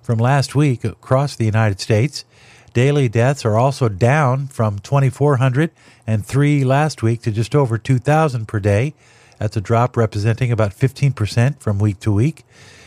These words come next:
Daily deaths average is also down from twenty-four hundred last week to just over two thousand per day this week. That represents a drop of fifteen percent.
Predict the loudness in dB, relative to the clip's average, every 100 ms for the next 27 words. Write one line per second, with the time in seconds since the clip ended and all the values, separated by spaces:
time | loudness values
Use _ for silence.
0 | -20 _ _ _ _ 0 0 2 2 2
1 | 0 0 0 0 0 -2 0 2 0 0
2 | -2 2 2 2 0 -4 -4 0 2 2
3 | 0 0 2 0 -2 0 0 0 -2 -2
4 | -2 _ _ -20 -14 -6 -4 -2 0 0
5 | 0 0 0 2 2 2 -2 -6 -4 0
6 | 0 0 -2 0 -2 -2 _ -20 _ _
7 | -10 -4 -2 0 0 0 0 0 0 0
8 | 0 0 -4 -2 -2 0 -2 -2 -2 0
9 | 0 0 -4